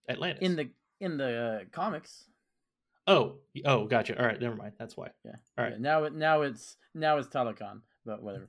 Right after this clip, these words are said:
Speaker 1: Okay.
Speaker 2: Um,
Speaker 1: Yeah,
Speaker 2: so
Speaker 1: that's,
Speaker 2: they
Speaker 1: that's easier to, sorry, we're,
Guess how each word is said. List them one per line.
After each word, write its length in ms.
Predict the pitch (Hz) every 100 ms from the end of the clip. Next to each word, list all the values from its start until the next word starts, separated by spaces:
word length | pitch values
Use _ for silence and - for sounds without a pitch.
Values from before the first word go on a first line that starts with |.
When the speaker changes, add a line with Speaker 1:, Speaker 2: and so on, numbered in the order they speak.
| -
Speaker 1:
Okay. 220 | 123 - - - _ -
Speaker 2:
Um, 420 | 160 151 139 123 - _ _ -
Speaker 1:
Yeah, 80 | 196
Speaker 2:
so 60 |
Speaker 1:
that's, 220 | 180 165
Speaker 2:
they 120 | 156 185
Speaker 1:
that's 100 | 190
easier 340 | 190 151 143 131
to, 280 | 131 117 110 - _ _ _ -
sorry, 220 | 143 113
we're, 140 | 127